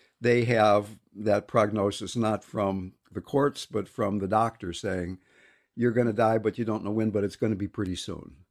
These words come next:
And that often inspires people to wanna really wake up. So I'm,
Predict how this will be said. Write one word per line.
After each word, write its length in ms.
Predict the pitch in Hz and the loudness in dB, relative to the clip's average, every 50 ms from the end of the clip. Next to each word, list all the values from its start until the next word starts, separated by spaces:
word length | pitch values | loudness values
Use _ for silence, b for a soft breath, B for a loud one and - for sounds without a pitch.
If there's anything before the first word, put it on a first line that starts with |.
| _ _ _ _ _ _ _ _ _ _ _ _ _ _ - | _ _ _ _ _ _ _ _ _ _ _ _ _ _ -10
And 640 | - 117 110 110 110 107 107 110 107 101 101 - _ _ _ 113 | -4 -2 0 2 2 2 0 0 -2 -4 -6 -10 _ _ _ -4
that 360 | 104 123 120 117 117 117 - 104 | 0 2 4 4 4 2 0 -2
often 420 | 113 117 120 127 123 - 123 110 | 0 0 2 0 0 -2 -6 -6
inspires 560 | 110 113 110 - - 127 127 135 151 151 127 | -4 -6 -6 -4 -2 0 2 2 2 0 -2
people 360 | - - 113 104 - - 101 92 | -6 -6 -6 -6 -4 -6 -8 -6
to 80 | - | -6
wanna 300 | 104 104 104 107 107 104 | -6 -4 -4 -4 -4 -4
really 220 | 98 104 101 101 98 | -4 -4 -4 -4 -4
wake 280 | 95 98 92 92 - | -2 -4 -4 -4 -6
up. 240 | 127 120 92 90 - | -6 -6 -6 -6 -8
So 140 | - - 98 | -10 -8 -6
I'm, 260 | 95 104 101 98 101 | -4 -4 -4 -6 -8